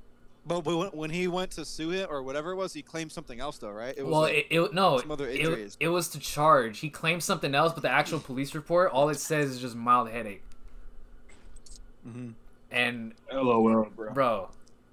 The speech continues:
Speaker 2: like,
Speaker 1: I've never been like, how do you get pushed and then get a headache off that? Like, <laughs>
Speaker 3: Bro, you don't.
Speaker 1: wou-, wouldn't a headache be, like, too much fucking loud music in your ear? Like, how do you get a headache from being pushed <laughs> down?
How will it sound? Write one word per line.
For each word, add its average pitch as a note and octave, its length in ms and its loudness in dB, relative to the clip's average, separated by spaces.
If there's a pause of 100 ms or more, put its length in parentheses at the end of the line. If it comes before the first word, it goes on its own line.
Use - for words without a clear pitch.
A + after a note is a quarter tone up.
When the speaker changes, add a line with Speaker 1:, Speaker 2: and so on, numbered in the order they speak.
(1000)
Speaker 2:
like, C3 340 4
Speaker 1:
I've G3 200 -2
never A#3+ 280 0
been G3 280 -2
like, D#3 240 -2 (360)
how E3 100 -8
do A#3+ 140 -6
you B3 160 -2
get G3 260 -6
pushed G3 160 -8
and G3 100 -12
then F3+ 60 -10
get E3+ 120 -4
a B2+ 40 -4
headache C#3+ 340 -8
off - 140 -12
that? A#2+ 180 -10
Like, A#2+ 140 -10 (380)
<laughs> - 340 -14
Speaker 3:
Bro, G#2 280 4
you G#2+ 200 -2
don't. G#2+ 400 2 (260)
Speaker 1:
wou-, D#3+ 520 0
wouldn't F3+ 280 2
a F#3 60 -2
headache F#3 300 -2
be, G3 100 0
like, B2 340 0 (200)
too F3+ 120 -4
much F3 200 -2
fucking E3+ 280 -4
loud C#3 280 -4
music D#3 280 -8
in F3 60 -18
your F3 140 -10
ear? F3 240 -2
Like, B2+ 100 -2
how D3 140 -6
do F3 80 -6
you F#3+ 40 -2
get F#3+ 120 -2
a - 80 -6
headache D3+ 240 -4
from C#3 100 -20
being C3+ 220 -20
pushed - 240 -10
<laughs> F3 140 -6
down? C3 200 -10